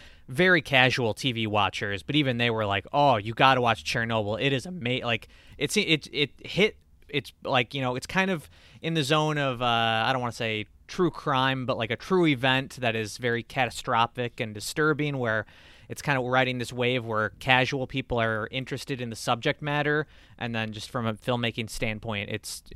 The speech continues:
very well done. So it, it just, it's great for everybody, I would say. And, uh, yeah, very, very good. Uh, Jared Harris is, I've always loved him, but he's so good in this as, in the lead.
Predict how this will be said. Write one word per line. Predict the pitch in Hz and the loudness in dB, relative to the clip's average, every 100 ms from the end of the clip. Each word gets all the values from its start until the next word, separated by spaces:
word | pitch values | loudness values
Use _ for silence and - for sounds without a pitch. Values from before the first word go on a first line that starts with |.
| - | -16
very | 117 127 120 113 | 0 2 2 0
well | 113 107 | -2 0
done. | 110 104 98 | -2 -2 -6
So | 104 | -6
it, | 110 113 | -4 -4
it | 127 | -4
just, | - 127 - | -2 -4 -4
it's | 120 117 - _ _ - | -8 -10 -12 _ _ -8
great | 135 135 110 | 4 4 4
for | - 110 | 0 2
everybody, | 120 117 104 98 95 | 2 0 0 -2 -2
I | 95 | -4
would | 95 | -8
say. | - 107 98 95 | -6 -4 -4 -6
And, | 95 98 | -10 -8
uh, | 95 95 - _ _ _ | -6 -8 -10 _ _ _
yeah, | 113 101 101 | -2 -2 -2
very, | 110 131 143 139 123 | -4 2 4 4 2
very | 117 110 110 | 0 0 -2
good. | 107 95 92 - | -4 -6 -8 -12
Uh, | 110 98 92 | -10 -8 -6
Jared | 104 151 143 | 6 8 8
Harris | 120 113 104 - | 6 2 0 -6
is, | 107 98 - - _ _ | -14 -14 -16 -18 _ _
I've | 143 151 | 4 6
always | 156 131 | 6 4
loved | 127 120 | 2 0
him, | 127 110 | 0 -2
but | 104 | -2
he's | 117 | -4
so | - 117 | 0 -2
good | 104 104 | 0 -2
in | 95 | -4
this | 98 92 - | -8 -8 -6
as, | 117 | -6
in | 113 110 | -6 -6
the | 98 | -6
lead. | 95 185 | -6 -10